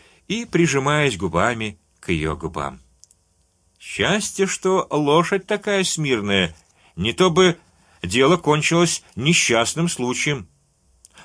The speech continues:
«Но почему ты так мрачен?» спросила она. «Я вовсе не мрачен.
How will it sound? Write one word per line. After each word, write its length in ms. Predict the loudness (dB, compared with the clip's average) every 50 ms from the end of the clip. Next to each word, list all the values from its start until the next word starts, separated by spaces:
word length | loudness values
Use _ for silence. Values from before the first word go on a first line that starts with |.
| -18
«Но 200 | -12 -6 -4 -4
почему 500 | -2 -2 -2 0 0 -2 -2 -2 -4 -6 -8 -16 -20 -16 _ -4
ты 100 | -2 0
так 220 | 0 -2 -2 -4
мрачен?» 560 | -4 -2 0 0 0 0 -4 -8 -10 -10 -12 _ _ _ _ _ _ -14
спросила 640 | -14 -10 -4 -2 -2 -2 -2 -2 -4 -4 -4 -6 -6
она. 240 | -8 -8 -12 -14 -16 _ _ _ _ _ _ _ _ _ _ _ _ _ _ _ _ -20 _ _ _ -12
«Я 200 | -6 -4 -2 0
вовсе 320 | 0 0 0 0 -4 -6
не 100 | -6 -4
мрачен. 480 | -2 0 0 0 0 -2 -6 -8 -12